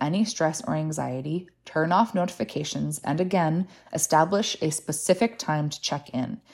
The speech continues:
if you must, preferably just not before you're ready to go to sleep. Let important people in your life know that you are taking a break so they don't expect fast and rapid responses from you.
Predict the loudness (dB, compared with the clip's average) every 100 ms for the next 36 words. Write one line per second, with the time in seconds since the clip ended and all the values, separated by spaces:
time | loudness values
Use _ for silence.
0 | -16 0 0 4 4 4 0 -4 -10 -14
1 | _ 0 2 6 6 6 4 2 2 -4
2 | -2 2 2 2 -6 0 0 0 -2 -2
3 | -2 -4 -4 -4 -4 -8 -10 -12 _ _
4 | _ _ _ -20 -20 -20 -20 -20 -20 _
5 | 8 8 4 0 4 6 8 8 6 6
6 | 4 4 4 2 2 0 0 0 0 2
7 | 4 2 2 2 0 0 -4 -4 -8 0
8 | 0 4 4 6 4 2 -2 -2 -2 -6
9 | 0 0 2 -4 -4 -4 2 0 0 -4
10 | -4 -2 -4 -4 -10 -6 -6 -6 -10